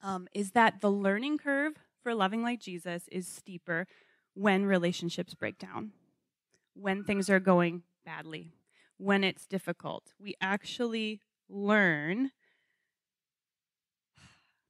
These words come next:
we learn to choose. We learn to choose love in those moments, right? The church, the church is the place where you learn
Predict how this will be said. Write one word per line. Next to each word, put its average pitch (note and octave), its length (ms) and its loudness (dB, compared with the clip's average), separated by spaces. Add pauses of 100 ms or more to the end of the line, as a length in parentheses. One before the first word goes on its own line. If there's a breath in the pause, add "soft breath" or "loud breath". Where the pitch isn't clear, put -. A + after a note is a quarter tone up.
(720)
we G#3+ 200 6
learn G#3+ 180 2
to G3+ 100 -2
choose. - 580 -6
We G#3 120 -2
learn G#3 160 -2
to F#3+ 80 -4
choose F3 340 -6
love - 220 -10 (1200)
in G3+ 180 2
those F3+ 260 2
moments, E3+ 400 -14
right? G#3 240 2
The F#3+ 100 -2
church, - 880 0 (160)
the G#3 80 0
church - 500 -2
is D4 140 0
the B3 100 4
place A3 360 0
where G#3 100 2
you G#3 220 -2
learn E3 480 0